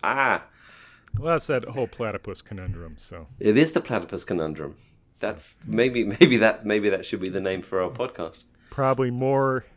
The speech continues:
Speaker 1: The platypus conundrum.
Speaker 2: Probably explains the, uh, paternoster gang and whatnot, so.
Speaker 1: Yeah, that's true.
Speaker 2: But that's,
Speaker 1: I
Speaker 2: that's,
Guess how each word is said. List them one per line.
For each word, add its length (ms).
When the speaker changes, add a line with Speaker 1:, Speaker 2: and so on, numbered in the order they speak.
Speaker 1:
The 80
platypus 680
conundrum. 580
Speaker 2:
Probably 400
explains 480
the, 240
uh, 280
paternoster 640
gang 380
and 140
whatnot, 520
so. 240
Speaker 1:
Yeah, 540
that's 280
true. 540
Speaker 2:
But 120
that's, 360
Speaker 1:
I 40
Speaker 2:
that's, 400